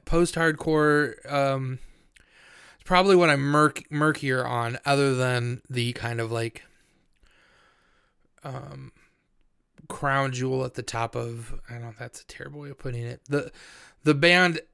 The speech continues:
that everyone wanted, you know, that would say was kind of the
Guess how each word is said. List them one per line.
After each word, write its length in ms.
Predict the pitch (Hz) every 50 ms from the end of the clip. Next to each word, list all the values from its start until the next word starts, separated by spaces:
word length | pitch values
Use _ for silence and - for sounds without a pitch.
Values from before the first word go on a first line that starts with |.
| - -
that 280 | 156 143 143 139 131 -
everyone 960 | - 156 156 143 151 156 156 151 143 147 143 143 139 139 135 135 131 131 139 - _ _ _
wanted, 720 | 147 139 135 139 139 143 139 139 139 135 131 131 131 - _ _ - - _ 160 127 135 _ _ _ _ - 156 143 - 156 156 143 -
you 140 | 160 147 139
know, 160 | 139 135 135
that 140 | 139 - 139
would 200 | 143 135 131 -
say 240 | - - 139 139
was 220 | 139 135 127 117 -
kind 200 | - 139 139 135
of 180 | 131 127 127
the 440 | 131 139 139 139 139 135 131 127 127